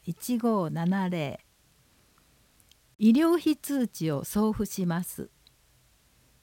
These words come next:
国民健康保険では、被保険者の皆さんに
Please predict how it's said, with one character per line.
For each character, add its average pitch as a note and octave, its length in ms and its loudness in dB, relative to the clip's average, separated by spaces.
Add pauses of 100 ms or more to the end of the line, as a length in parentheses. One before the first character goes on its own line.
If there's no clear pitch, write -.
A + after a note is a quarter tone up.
(200)
国 E4 300 2
民 E4 180 0
健 D4 200 0
康 C4+ 220 0
保 B3+ 100 0
険 F3+ 320 0
で E3 120 0
は、 D#3+ 240 -2 (320)
被 C#4+ 160 -2
保 D4 140 2
険 C#4 300 2
者 F3+ 180 -2
の D#3+ 120 0
皆 F#3+ 280 2
さ F3 240 -4
ん D#3 100 -2
に D3+ 220 -6